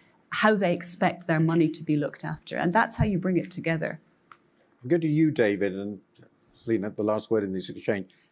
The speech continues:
Speaker 2: One of the things that is obvious to anyone who looks at markets in, from outside is that we're getting a pretty massive reshuffling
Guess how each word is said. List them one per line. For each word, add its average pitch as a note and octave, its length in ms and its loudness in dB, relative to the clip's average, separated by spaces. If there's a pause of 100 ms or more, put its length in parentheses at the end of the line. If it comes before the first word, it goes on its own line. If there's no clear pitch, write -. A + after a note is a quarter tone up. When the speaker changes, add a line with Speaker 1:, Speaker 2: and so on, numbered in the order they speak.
(680)
Speaker 2:
One C3+ 160 2
of E3 140 2
the C3 80 2
things C3 340 0
that A2 160 2
is A#2 160 -4
obvious G#2 400 0
to A#2+ 120 2
anyone G#2 260 0
who G2+ 80 0
looks G#2+ 260 -2
at A2+ 100 -6
markets G#2+ 600 -2
in, F#2+ 340 -4 (180)
from G#2+ 120 -4
outside G#2 560 -2
is G#2 160 -4
that A2+ 100 0
we're G#2+ 120 0
getting G#2+ 420 -2 (260)
a G2+ 60 -10
pretty B2 280 -2
massive A2 500 0
reshuffling F#2+ 840 -2